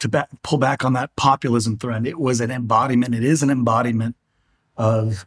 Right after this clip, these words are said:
of populism, of, of a, a freedom, a, a distrust of government, and, and it was a hope, right, that helped kind of shelter some of that anger, helped give some meaning to those that have, you know, uh, not been able to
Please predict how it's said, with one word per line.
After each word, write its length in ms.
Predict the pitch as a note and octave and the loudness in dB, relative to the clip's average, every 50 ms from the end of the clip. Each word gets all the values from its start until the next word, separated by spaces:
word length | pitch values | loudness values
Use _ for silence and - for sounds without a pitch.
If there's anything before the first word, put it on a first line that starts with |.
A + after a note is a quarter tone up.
| _ - | _ -8
of 220 | - A#2+ A2 A2 - | -6 -6 -6 -6 -6
populism, 720 | - C3+ B2+ A#2 - - C3+ A#2+ A#2+ A2 G#2 A2+ A2+ A2+ | -2 0 0 0 0 -4 -4 -2 -2 -2 -2 -2 -4 -4
of, 340 | - - A#2 A2+ A2+ G#2+ A2 - - | -4 -2 -4 -2 -2 -4 -8 -6 -6
of 140 | A#2+ G#2+ A2 | -4 -4 -2
a, 220 | A2+ A2+ A2+ A2+ _ - | -4 -6 -6 -10 _ -6
a 120 | B2 G#2+ | -6 -6
freedom, 540 | G#2+ - - - C#3 C#3+ C#3 C3 B2 B2 A#2 | -6 -6 -8 -4 -2 0 0 2 2 2 2
a, 200 | A#2+ A#2+ A#2 G#2+ - _ _ _ _ _ _ | 2 0 -4 -8 -10 _ _ _ _ _ _
a 300 | - C3 C3+ - - - | -6 -6 -6 -6 -6 -2
distrust 440 | B2+ C3+ C3+ - - - C#3+ - - | 0 0 0 2 0 0 0 0 -2
of 80 | C3+ D3+ | -4 -2
government, 580 | - - C3 C3 C#3 C3+ C3+ C3 A#2+ A#2 - | 0 0 2 2 0 0 0 0 0 -2 -2
and, 140 | A#2 A#2 A#2+ A2 | -2 -2 -2 -2
and 520 | G#2+ G#2+ _ _ _ _ _ _ - C#3 | -4 -6 _ _ _ _ _ _ -4 -2
it 20 | |
was 120 | C3 A2+ B2 | 0 0 0
a 60 | B2 | 0
hope, 300 | A2+ D3 E3+ - - - - _ _ _ _ _ _ _ _ _ _ _ - | 2 2 0 0 0 -6 -20 _ _ _ _ _ _ _ _ _ _ _ -4
right, 220 | A#2 A#2 A#2+ - | -2 -2 -2 -2
that 120 | - B2 G#2+ | -2 0 2
helped 260 | A#2+ C3 - - - | 2 0 0 -2 -8
kind 220 | - - B2 B2 | -6 -4 -2 -2
of 280 | B2 A#2+ A#2 G#2 - - | -2 -2 -4 -6 -8 -10
shelter 480 | - - - - D3 C#3 - - C#3+ C3 | -8 -4 0 0 2 0 0 0 -2 -2
some 220 | - - C#3 B2+ | 0 0 0 0
of 80 | A#2+ A#2+ | 2 2
that 160 | B2 B2 - - | 0 -2 -2 0
anger, 480 | C#3+ C#3 C#3 C#3 C3 B2+ B2+ B2 A#2+ - _ _ _ _ _ _ _ | 2 4 4 4 4 2 0 -2 -4 -6 _ _ _ _ _ _ _
helped 280 | - - C3+ - - - | -2 -2 -2 -2 -2 -2
give 180 | - C3+ B2 A2+ | -2 0 0 0
some 300 | - - C3 C3+ C#3 C3+ | 0 0 0 0 2 4
meaning 480 | C3+ C#3+ D3 C#3+ C#3 C3+ C3+ B2+ A#2 _ _ - - - - _ - | 4 4 4 4 4 2 2 0 -2 _ _ -20 -20 -20 -20 _ -8
to 120 | - - C3 | -4 -2 2
those 320 | B2+ C3 C3 C3+ C3 A2 | 2 4 2 2 0 0
that 160 | C3 B2 A#2 | -2 -2 0
have, 400 | A2+ B2 B2+ B2 A#2+ A2 G#2+ - _ _ _ _ _ _ _ _ _ _ _ _ _ _ _ - | 0 0 0 0 -2 -4 -6 -10 _ _ _ _ _ _ _ _ _ _ _ _ _ _ _ -2
you 100 | B2+ A2 | 0 0
know, 200 | A2 G#2 G2+ G#2+ - _ _ - | 0 -2 -4 -6 -14 _ _ -14
uh, 200 | A#2 G#2+ B2 B2 | -12 -12 -10 -6
not 400 | B2 B2 C3 B2+ C3 C#3+ D#3 - | -4 -2 0 2 2 0 -2 -2
been 100 | - C3 C3+ | -2 -2 0
able 260 | C3+ C3 A#2+ A#2 A2 | 0 0 0 0 -2
to 380 | - - A#2+ A#2+ A2+ G2 F#2+ | 0 0 0 0 0 -2 -6